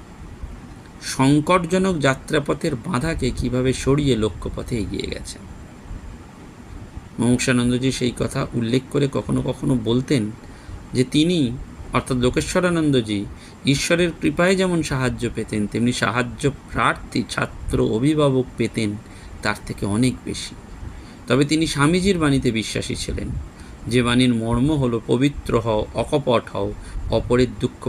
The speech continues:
প্রাণে প্রাণে অনুভব করো, তোমার প্রার্থনা প্রভুপদে নিবেদন করো, তাহার নিকট হইতে সাহায্য আসিবেই আসিবে।" এভাবে ভরপুর হয়ে তিনি এগিয়ে যেতেন, আর সাহায্য আসতই আসত।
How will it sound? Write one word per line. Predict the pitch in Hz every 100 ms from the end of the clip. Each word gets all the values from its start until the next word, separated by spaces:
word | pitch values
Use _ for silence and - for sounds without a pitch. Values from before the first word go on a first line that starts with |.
| -
প্রাণে | 117 104 107
প্রাণে | - 98 113
অনুভব | 107 107 101 95 -
করো, | - - - - - - -
তোমার | 123 135 - -
প্রার্থনা | 123 143 - - 190 170
প্রভুপদে | 131 131 170 185 175 156
নিবেদন | 135 120 113 107 107
করো, | - - - - - - -
তাহার | 117 131
নিকট | 117 110 117 113
হইতে | 113 120
সাহায্য | 107 101 107 - - -
আসিবেই | 104 101 107 104 120 151 117
আসিবে।" | 85 - - - - - - 110
এভাবে | 113 123 135
ভরপুর | 104 101 110 - 185 180
হয়ে | 107 101 98 - - -
তিনি | 110 113 -
এগিয়ে | 107 101 101
যেতেন, | 95 101 143 127 87 - - - - - -
আর | 127
সাহায্য | - 120 143 139 147 -
আসতই | 107 120 - - 165 170 104
আসত। | - -